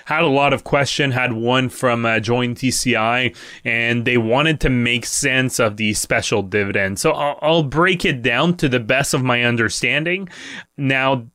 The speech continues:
they are doing this, this special dividend, because of their sale of their urban data center portfolio that happened earlier in twenty twenty-three. I think the sale closed in August, if I remember correctly.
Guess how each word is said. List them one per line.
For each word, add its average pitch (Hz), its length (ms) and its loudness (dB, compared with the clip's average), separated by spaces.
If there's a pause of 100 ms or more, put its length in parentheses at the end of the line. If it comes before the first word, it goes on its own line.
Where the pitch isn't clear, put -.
they 160 240 2
are 160 240 2
doing 156 420 2
this, 139 320 2
this 120 220 -2
special 131 340 -2
dividend, 120 560 0 (560)
because 143 420 0
of 135 120 0
their 123 140 2
sale 123 480 2
of 110 280 0
their 107 280 0
urban 120 480 0
data 113 320 2
center 120 320 0
portfolio 151 680 0
that 110 220 -2
happened 110 360 -2
earlier 107 300 2
in 104 80 -2
twenty 107 400 -2
twenty-three. 104 520 -4
I 131 60 0
think 165 200 0
the 131 80 0
sale 117 340 0
closed 110 320 0
in 98 160 -2
August, 113 480 0
if 123 140 -2
I 120 60 0
remember 113 400 -2
correctly. 127 560 -2